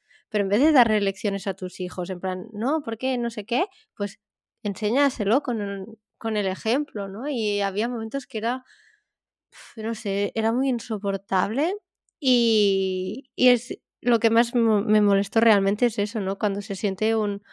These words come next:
un hombre objeto, que es como, pf, tira, tira, porque de verdad, ¿eh? Si estás con Lily, no solo porque sea interesante, sino también en parte por su dinero y te estás aprovechando de que tiene dinero. O sea, fatal.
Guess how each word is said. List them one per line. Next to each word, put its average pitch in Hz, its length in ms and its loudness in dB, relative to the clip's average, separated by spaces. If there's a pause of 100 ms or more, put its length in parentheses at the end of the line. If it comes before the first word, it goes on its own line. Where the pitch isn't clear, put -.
(160)
un 208 160 2
hombre 214 220 2
objeto, 214 720 -6
que 185 300 -6
es 190 140 -8
como, 196 380 -8
pf, - 160 -20 (360)
tira, 247 300 2 (240)
tira, 277 380 4
porque 196 380 -4
de 190 120 -4
verdad, 185 400 -2
¿eh? - 60 -2 (180)
Si - 140 -6
estás 233 260 4
con 269 220 6
Lily, 262 280 2
no 240 180 2
solo 247 340 0
porque 220 340 -2
sea 214 200 2
interesante, 208 680 -2 (260)
sino 208 240 -2
también 202 260 2
en 202 100 -2
parte 202 280 0
por 240 140 2
su - 120 -2
dinero 202 300 2
y - 40 -2
te 214 80 -2
estás 202 220 0
aprovechando 226 720 6
de 220 100 6
que 196 120 -2
tiene 233 340 4
dinero. 196 600 8 (540)
O 202 60 -8
sea, 185 540 -4 (580)
fatal. 185 520 2